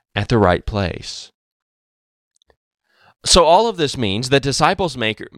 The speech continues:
disciple makers need to take the time to learn where they should start. In fact, I want to suggest that not only is it beneficial to take the time to learn where you should start in your preaching,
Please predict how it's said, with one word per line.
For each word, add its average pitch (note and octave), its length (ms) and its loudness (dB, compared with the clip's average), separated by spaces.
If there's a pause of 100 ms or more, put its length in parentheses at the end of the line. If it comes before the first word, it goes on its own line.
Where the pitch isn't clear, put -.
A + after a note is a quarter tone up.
(100)
disciple D#3+ 460 0
makers F#2+ 460 -6 (360)
need D3+ 340 0
to F3+ 80 -6
take G#2+ 400 0
the C3+ 100 -6
time G2 640 -4 (540)
to B2 100 2
learn D3 380 4
where C3+ 260 4
they B2+ 120 2
should D3 200 -6
start. F#2 520 -4 (560)
In C3+ 140 -2
fact, D#3 320 0
I D3 100 2
want E3 260 0
to D#3+ 80 -8
suggest A#2+ 640 0
that B2+ 180 2
not C3+ 220 2
only D3+ 320 2
is B2 140 0
it A2 120 -2
beneficial B2 680 2
to A2 120 -2
take A2 320 0
the F#2 80 -4
time F2+ 480 0 (340)
to C3 120 2
learn D#3+ 360 2
where A2+ 160 2
you G2+ 160 -4
should G2+ 200 -8
start G#2 340 2
in G2 100 -4
your F#2 120 -2
preaching, E2 540 -6